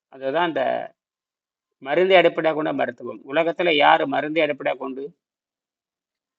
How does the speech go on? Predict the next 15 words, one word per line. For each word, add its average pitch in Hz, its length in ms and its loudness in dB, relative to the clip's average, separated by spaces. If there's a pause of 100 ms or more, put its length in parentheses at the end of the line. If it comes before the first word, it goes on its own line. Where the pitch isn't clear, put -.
(120)
ஜீரண 170 480 2
நீரை 175 260 4
நிறுத்தாமல், 156 720 0 (1500)
அ, 143 240 4
ஜீரண 175 400 4
நீரை 165 320 2
நிறுத்த 156 240 -4
தெரியாம 147 560 0 (220)
மருந்தை 156 460 2
கொடுத்து, 147 520 -4 (360)
அ, 151 40 -16
பண்ணக்கூடிய 139 720 0
எல்லாமே 151 440 -2
தோல்வியில 139 360 -4
முடியும். 110 320 -12